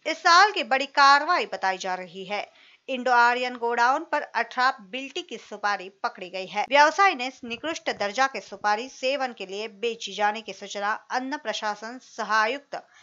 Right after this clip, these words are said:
सुनील भारद्वाज को मिलते ही गोडाउन पर गुरुवार को इंडो आर्यन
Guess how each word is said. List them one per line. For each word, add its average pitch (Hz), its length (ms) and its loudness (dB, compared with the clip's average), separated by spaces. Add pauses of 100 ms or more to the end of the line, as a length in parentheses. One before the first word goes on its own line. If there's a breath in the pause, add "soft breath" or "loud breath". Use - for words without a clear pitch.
सुनील 311 340 -4
भारद्वाज 285 680 2
को 220 120 -10
मिलते 220 300 -8
ही 185 180 -10 (340 soft breath)
गोडाउन 294 540 6
पर 240 160 0
गुरुवार 233 500 0
को 226 200 -10
इंडो 208 240 -8
आर्यन 226 540 -4